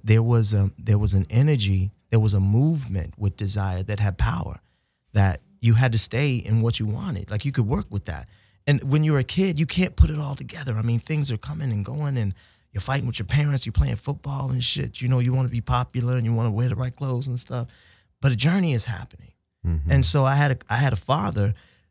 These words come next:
Speaker 1: you know, who was a Black Hebrew Israelite and, um, um, Black, um, artist at that time in the sixties in the Black Power movement. And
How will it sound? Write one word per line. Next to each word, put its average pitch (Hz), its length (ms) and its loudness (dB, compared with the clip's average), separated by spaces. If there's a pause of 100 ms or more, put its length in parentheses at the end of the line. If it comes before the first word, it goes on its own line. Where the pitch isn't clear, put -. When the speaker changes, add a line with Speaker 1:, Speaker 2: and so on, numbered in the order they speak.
(100)
Speaker 1:
you 120 120 4
know, 110 280 6
who 120 180 8
was 110 320 4
a 95 320 4
Black 107 200 -4
Hebrew 113 380 4
Israelite 107 720 2
and, 95 320 4
um, 95 440 2
um, 107 460 -4 (120)
Black, 104 460 2
um, 107 400 -2 (420)
artist 110 600 -2 (180)
at 110 120 -6
that 98 180 0
time 110 400 2
in 107 80 0
the 104 60 0
sixties 120 540 -4
in - 120 -4
the 117 60 -4
Black 101 260 -4
Power 110 200 0
movement. 120 500 0
And 98 180 -4